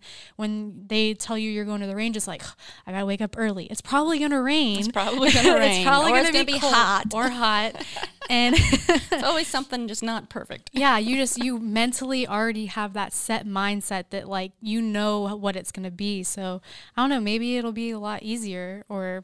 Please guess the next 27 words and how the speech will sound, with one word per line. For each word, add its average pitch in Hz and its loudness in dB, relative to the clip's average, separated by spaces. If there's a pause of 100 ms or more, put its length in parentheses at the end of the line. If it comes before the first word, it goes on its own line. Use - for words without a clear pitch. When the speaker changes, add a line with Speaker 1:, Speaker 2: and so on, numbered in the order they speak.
Speaker 1:
more 202 -6
fun. 185 -6 (100)
Speaker 2:
More 208 -14
fun. 202 -10
Hopefully 220 -6
more 185 -8
fun. 185 -10
'Cause, - -14 (180)
you 220 -6
know, 226 -4
and 196 -10
I, 185 -12
I 170 -8 (180)
just 196 -10
wanted 180 -10
to 165 -14
talk 170 -12
about 165 -10
a 170 -12
little 175 -10
bit 175 -10
of 156 -12
retention, 196 -8 (240)
recruiting 226 -10
and 208 -8
retention. 233 -10
Speaker 1:
Yeah. 208 -6